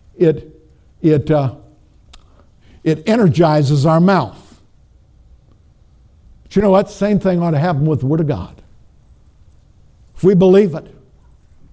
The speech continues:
it ought to energize us to do something. Live and walk by faith. Faith in Christ Jesus our Lord. Aren't you glad you're saved?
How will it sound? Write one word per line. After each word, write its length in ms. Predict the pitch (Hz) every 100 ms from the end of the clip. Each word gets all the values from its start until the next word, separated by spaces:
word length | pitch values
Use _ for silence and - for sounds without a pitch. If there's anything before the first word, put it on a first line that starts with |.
| - - -
it 100 | 175
ought 140 | 180 165
to 80 | 165
energize 640 | 208 190 143 151 135 120
us 300 | 90 - - _ - - _ _ _ -
to 80 | 139
do 200 | 175 170
something. 540 | 160 - - - - - - - - - _ _ - _ _ _ _ _ _ -
Live 400 | 165 175 120 101 - 143
and 120 | 135
walk 440 | 156 139 113 - - - - - - - _ - _ _ 135
by 100 | 127
faith. 380 | - 151 - - -
Faith 480 | - 175 170 - - - _ _ _ - _ -
in 60 |
Christ 400 | - 151 135 -
Jesus 480 | 139 131 110 117 101
our 120 | 110
Lord. 360 | 101 92 - - - - - - - - - - _ _ _ - -
Aren't 160 | 339 -
you 60 | 131
glad 320 | 123 113 -
you're 80 | 90
saved? 580 | - - - - -